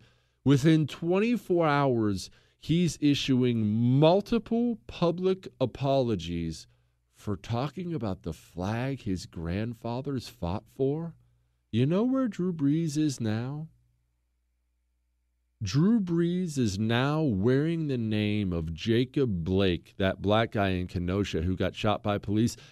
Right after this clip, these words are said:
He's wearing the name of Jacob Blake on his helmet. Jacob Blake, who raped a teenage girl, was being arrested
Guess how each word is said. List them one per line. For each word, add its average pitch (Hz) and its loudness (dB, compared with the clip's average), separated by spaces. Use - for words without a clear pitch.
He's 117 2
wearing 160 0
the 135 -2
name 104 -2
of 82 -2
Jacob 104 0
Blake 90 0
on 85 -4
his 82 -6
helmet. 82 -6
Jacob 104 0
Blake, 101 0
who 90 2
raped 82 -2
a 82 -4
teenage 104 -6
girl, 80 -6
was 90 0
being 101 0
arrested 104 -2